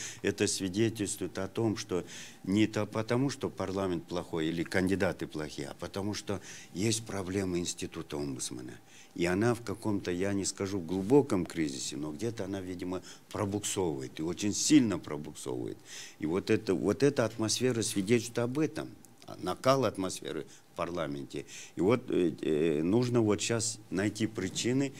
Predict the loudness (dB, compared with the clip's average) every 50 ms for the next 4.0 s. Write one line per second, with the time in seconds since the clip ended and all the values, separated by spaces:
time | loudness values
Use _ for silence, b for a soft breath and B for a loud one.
0 | B B B -10 0 2 4 4 4 4 0 -2 -4 -2 -4 -6 -4 -2 -2 -2
1 | 0 -2 -2 -4 -4 -4 -4 -4 -4 -4 -6 -8 -10 -12 -12 -12 -10 -8 -8 -6
2 | -4 -2 2 2 2 4 4 4 4 4 2 2 0 0 2 2 0 -2 B B
3 | B B B B B -8 -4 0 0 2 2 0 0 2 2 4 4 2 0